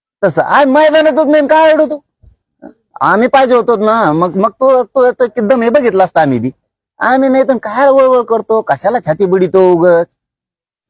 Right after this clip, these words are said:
कशाला मोठेपण दाखवतो तो, लोकाला तो अवकात सगळ्याला माहितीये काय आहे ती. त्यामुळे आपण आपल्या अवकाशात राहिलं पाहिजे. आणि सरकारला जाहीरपणानं सांगतो,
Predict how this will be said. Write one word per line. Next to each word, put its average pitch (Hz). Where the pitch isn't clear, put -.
कशाला 226
मोठेपण 202
दाखवतो 170
तो, 170
लोकाला 185
तो 175
अवकात 185
सगळ्याला 202
माहितीये 139
काय 113
आहे 101
ती. -
त्यामुळे -
आपण 170
आपल्या 170
अवकाशात 160
राहिलं 147
पाहिजे. 120
आणि 139
सरकारला 160
जाहीरपणानं 151
सांगतो, 139